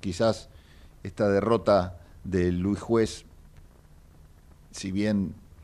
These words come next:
no pone en duda esa, ese liderazgo, sí podríamos decir que quizás no es, no, no ratifica que es tan fuerte como ella pensaba, o ella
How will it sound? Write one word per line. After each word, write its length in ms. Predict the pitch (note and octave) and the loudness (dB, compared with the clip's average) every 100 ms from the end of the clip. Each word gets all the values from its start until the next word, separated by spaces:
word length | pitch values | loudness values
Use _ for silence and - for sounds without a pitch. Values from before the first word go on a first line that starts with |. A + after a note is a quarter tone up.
| - - - | -20 -20 -12
no 160 | - F2 | -4 0
pone 580 | C#3 D3 A#2+ G#2+ G2 - | 6 6 6 2 0 -4
en 560 | F2+ D#2+ D2+ D2+ - - - - - - - | -6 -6 -8 -10 -12 -16 -20 -20 -20 -20 -12
duda 380 | F#2 C#3+ A#2 G2+ | -2 2 4 4
esa, 240 | F#2+ F#2 | 0 -4
ese 320 | E2+ E2+ G2+ | -4 -6 -4
liderazgo, 760 | F#2 F2+ A#2 B2 G#2 A#2 C3+ - - - - - | -2 0 2 2 2 0 -2 -6 -20 -20 -20 -16
sí 260 | - C3+ | -2 0
podríamos 480 | B2+ B2 A#2+ A#2+ A#2 | 2 2 4 2 0
decir 320 | - B2 A#2 | 0 -4 -4
que 360 | - A2 A2+ - - - - - - - | -2 0 0 -2 -10 -20 -20 -20 -20 -10
quizás 560 | A2 A2+ A2 A2 - - - - - - - | -6 0 0 0 -6 -20 -20 -20 -20 -20 -6
no 400 | F#2 F2+ F#2+ G2 | -2 0 0 0
es, 480 | F#2 - - - - | -2 -6 -16 -18 -14
no, 300 | F#2+ F#2 F#2+ | -8 -6 -2
no 160 | G2+ | 0
ratifica 500 | G#2+ G2+ F#2 G#2+ G#2 | 4 2 0 -2 -2
que 60 | E2+ | -2
es 80 | E2+ | -4
tan 200 | G#2 F#2 | -4 -2
fuerte 380 | - G#2 F#2 F2 | 0 0 0 -2
como 240 | F2+ F2 | -2 -2
ella 160 | F2+ F#2+ | -2 -4
pensaba, 440 | F#2 F2 G2+ G2+ | -4 -2 2 2
o 100 | F#2+ | 2
ella 180 | E2+ | -2